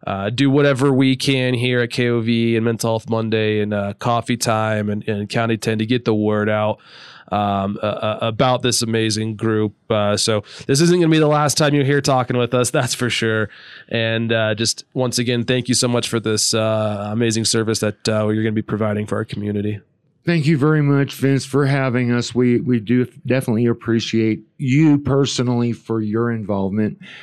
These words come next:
Speaker 2: and, and for the opportunity to be o-, on the air. And, and again, I would very much like to thank the, uh, citizens, uh, of Lander and, and the surrounding area for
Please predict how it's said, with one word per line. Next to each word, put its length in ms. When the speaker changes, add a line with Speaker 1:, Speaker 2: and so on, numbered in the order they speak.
Speaker 2:
and, 220
and 480
for 240
the 140
opportunity 460
to 100
be 340
o-, 60
on 320
the 160
air. 260
And, 120
and 240
again, 240
I 120
would 220
very 220
much 260
like 200
to 100
thank 420
the, 380
uh, 180
citizens, 800
uh, 60
of 500
Lander 480
and, 240
and 140
the 80
surrounding 460
area 440
for 640